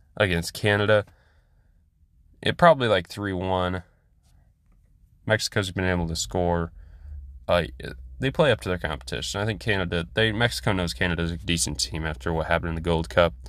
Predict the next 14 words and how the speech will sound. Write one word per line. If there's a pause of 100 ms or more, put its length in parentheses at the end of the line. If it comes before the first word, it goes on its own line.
(800)
There's
some
great,
uh, (280)
there's
a
great
game (340)
that
we
saw
in
there,
and